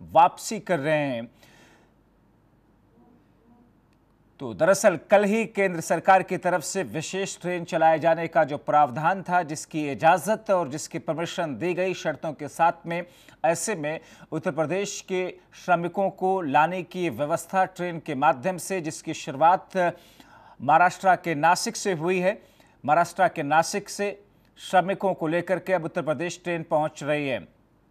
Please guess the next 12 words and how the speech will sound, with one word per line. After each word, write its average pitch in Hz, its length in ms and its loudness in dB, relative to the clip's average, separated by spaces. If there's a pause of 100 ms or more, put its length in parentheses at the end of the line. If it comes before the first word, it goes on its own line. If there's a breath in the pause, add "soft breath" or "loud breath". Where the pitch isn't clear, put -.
(1500 soft breath)
बताया 196 340 8
ऐसा 214 220 6
जा 208 160 8
रहा 208 120 8
है 208 60 8
कि 202 260 0
जो 170 120 0
तादाद 175 580 6
है 190 220 4
श्रमिकों 175 500 -2
की, 180 240 -4
करीब 165 500 0